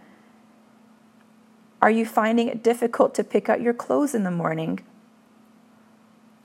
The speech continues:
Or are you just not hungry enough at seven A M to have your eggs and sausage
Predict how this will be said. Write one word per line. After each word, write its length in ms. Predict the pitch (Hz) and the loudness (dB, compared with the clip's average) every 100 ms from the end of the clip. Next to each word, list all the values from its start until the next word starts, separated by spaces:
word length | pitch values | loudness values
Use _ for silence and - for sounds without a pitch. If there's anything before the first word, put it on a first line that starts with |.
| - | 2
Or 140 | 214 | 4
are 100 | - | 6
you 180 | 226 247 | 2 0
just 280 | 240 269 - | -2 -2 0
not 200 | 277 - | 0 0
hungry 680 | 254 - 269 285 277 262 233 | -6 -2 2 4 2 2 2
enough 460 | 214 208 196 - - | 2 2 2 0 0
at 180 | 202 - | 0 0
seven 440 | - 214 208 208 | 0 2 2 0
A 200 | 208 202 | 0 0
M 220 | 190 190 | 0 -2
to 160 | - 214 | 0 -2
have 360 | - 196 190 | 2 2 2
your 320 | 185 185 185 - - - - | 0 0 0 -4 -20 -6 4
eggs 360 | 214 202 190 185 | 4 6 2 0
and 220 | 185 185 | 0 -2
sausage 720 | - 220 202 - 185 175 | 2 4 2 0 -2 -2